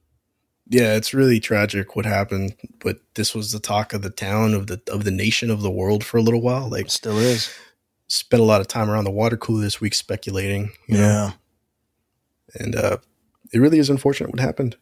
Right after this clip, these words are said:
Speaker 1: Uh, this was experimental technology brought forth by Stockton Rush that got put into place a few times successfully, but this was the one time where,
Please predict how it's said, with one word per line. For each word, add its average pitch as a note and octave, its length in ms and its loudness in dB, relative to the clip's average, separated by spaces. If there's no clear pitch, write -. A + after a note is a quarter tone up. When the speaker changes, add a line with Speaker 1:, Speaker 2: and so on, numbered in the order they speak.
Speaker 1:
Uh, G2+ 340 0
this - 140 -6
was A#2+ 120 2
experimental B2 580 2
technology A#2 640 2
brought A#2 260 4
forth A#2+ 280 0
by A2+ 100 4
Stockton G#2+ 500 -2
Rush G2+ 300 -2
that G#2+ 120 -4
got G2+ 220 -4
put G#2+ 160 0
into G#2+ 180 -2
place G2+ 300 -2
a A2 40 -12
few - 180 -8
times G#2 360 -2
successfully, - 640 -4
but A#2 160 -10
this - 240 -4
was G2+ 180 -10
the G#2 100 -12
one G2+ 220 -2
time G2+ 340 -4
where, G#2+ 340 -4